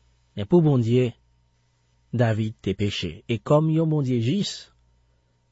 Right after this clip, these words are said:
li te dwe denonse e jije peche David lan kòm sa dwa.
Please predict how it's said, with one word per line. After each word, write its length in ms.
li 80
te 160
dwe 160
denonse 640
e 240
jije 460
peche 280
David 280
lan 160
kòm 160
sa 160
dwa. 220